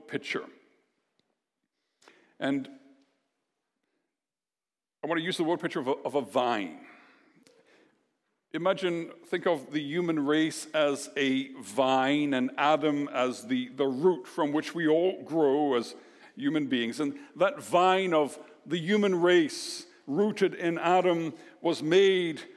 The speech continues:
to grow and to flower and to bear fruit and to be glorious and fruitful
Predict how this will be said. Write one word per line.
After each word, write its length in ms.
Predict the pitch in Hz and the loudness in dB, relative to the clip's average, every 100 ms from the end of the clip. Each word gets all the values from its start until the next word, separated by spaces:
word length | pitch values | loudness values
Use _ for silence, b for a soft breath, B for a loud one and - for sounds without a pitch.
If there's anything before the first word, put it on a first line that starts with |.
| B B - | B B -12
to 420 | - 180 156 147 | -4 2 2 2
grow 800 | 110 120 180 190 185 175 156 139 | -2 2 4 6 6 6 4 4
and 160 | 127 - | 0 -2
to 100 | 135 | -6
flower 920 | - - 160 170 185 185 165 147 131 | -8 -10 0 4 4 6 6 4 2
and 100 | 123 | 0
to 100 | 139 | -4
bear 320 | 113 147 156 135 | -2 2 4 2
fruit 680 | - - - 190 208 151 147 | -4 -16 -4 2 2 0 -4
and 80 | |
to 60 | 139 | -4
be 80 | 165 | -4
glorious 1000 | 127 139 165 208 247 233 151 101 - - | -6 0 4 6 6 6 2 -6 -12 -14
and 120 | 139 | -14
fruitful 840 | - - 240 233 - 170 139 117 | -14 -2 -2 -2 0 4 4 2